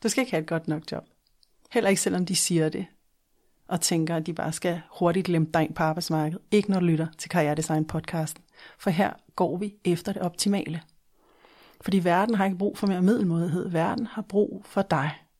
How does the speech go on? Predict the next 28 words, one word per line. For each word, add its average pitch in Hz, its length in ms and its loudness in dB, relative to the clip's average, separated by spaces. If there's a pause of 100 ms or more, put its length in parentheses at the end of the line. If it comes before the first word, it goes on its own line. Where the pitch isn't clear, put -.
(140)
så - 200 -2
desperat, 180 520 -2 (160)
du 196 60 -2
tror, - 220 -2
det 175 80 -4
er 175 40 -2
løgn, 165 260 0 (640)
i 196 80 4
din 185 240 2
tier-udgave 170 1120 0 (100)
af 170 60 4
dig 151 120 -2
selv. - 280 -2 (1000)
Der, 180 140 2
hvor 185 120 -2
du 185 100 0
shiner. 160 640 0 (280)
Der, 175 120 4
hvor 180 120 0
du - 140 -2 (160)
elsker 190 380 0
det, 185 180 -2
du 185 80 2
laver. 170 300 2 (1200)
Der, 208 120 2
hvor 208 140 2
du 214 100 0
får - 540 0